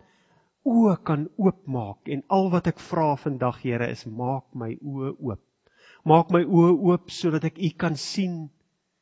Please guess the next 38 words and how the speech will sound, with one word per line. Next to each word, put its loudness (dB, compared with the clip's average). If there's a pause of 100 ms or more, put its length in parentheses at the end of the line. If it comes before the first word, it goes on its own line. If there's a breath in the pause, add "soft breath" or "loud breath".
(240)
sodat 4
ek 0
U 0
kan 0
sien -2
in 0
my 4
lewe. 0 (380 soft breath)
Here, 8
maak 4
my 4
oë 4
oop 4
sodat -2
ek -2
U 0
kan -2
sien -2 (280 soft breath)
rondom 4
my 2
in 2
die 2
wêreld. 0 (600 soft breath)
Maak 6
my 6
oë 4 (180)
oop 2
sodat 0
ek -6
kan 0
sien 2
waar 2
U 0
werk, -4 (760)
waar 2
U 0
besig 0
is, -14